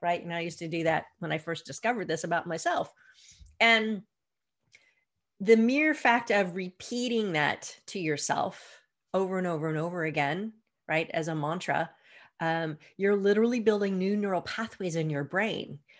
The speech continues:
right? So in the previous version of yourself, the stress response would be,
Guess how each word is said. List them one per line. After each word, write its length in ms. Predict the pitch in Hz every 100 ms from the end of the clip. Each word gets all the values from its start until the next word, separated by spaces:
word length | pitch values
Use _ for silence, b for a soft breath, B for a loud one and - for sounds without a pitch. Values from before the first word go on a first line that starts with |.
| b
right? 240 | 170 170 -
So 200 | 208 190
in 200 | - 202
the 80 | 196
previous 640 | - - 294 285 269 247
version 460 | 202 247 285 269 226
of 180 | 214
yourself, 500 | 196 202 - 185 185
the 100 | -
stress 460 | 175 - 226 240 -
response 540 | 202 - 202 190 185
would 180 | 180 165
be, 400 | 175 170 165 156